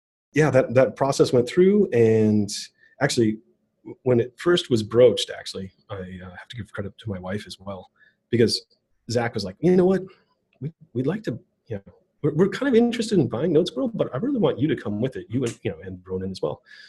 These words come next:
And, uh, and I actually just laughed. I was like, "I can't speak for Ronan. That's, you know, you talk to Ronan. If Ro-, if Ronan wants that, that's cool. But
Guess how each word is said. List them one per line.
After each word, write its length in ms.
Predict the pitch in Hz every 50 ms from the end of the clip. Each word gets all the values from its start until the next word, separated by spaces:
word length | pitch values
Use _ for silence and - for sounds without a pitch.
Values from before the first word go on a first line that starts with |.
| - _ _ _ _
And, 200 | - 127 123 113
uh, 200 | 117 107 101 101 - _ _ _
and 100 | 131 117
I 40 |
actually 340 | 120 139 139 - 147 147 120
just 200 | 107 113 - -
laughed. 340 | 101 98 101 104 - - -
I 40 | - _
was 100 | 113 113
like, 160 | 120 110 - - - -
"I 40 | 139
can't 240 | 131 - 180 156 -
speak 180 | - - 117 -
for 120 | - 107
Ronan. 160 | 101 95 90 95
That's, 180 | 113 - - 120 - _
you 80 | 135 104
know, 120 | 95 - _ _
you 120 | - 165
talk 200 | - - 196 -
to 100 | - -
Ronan. 200 | 123 107 - - -
If 180 | - 78 _ -
Ro-, 220 | 113 139 190 - -
if 120 | 117 - -
Ronan 200 | 120 151 202 196
wants 200 | 175 175 170 -
that, 140 | - - 156
that's 120 | 156 113
cool. 180 | - - 107 -
But 100 | - 104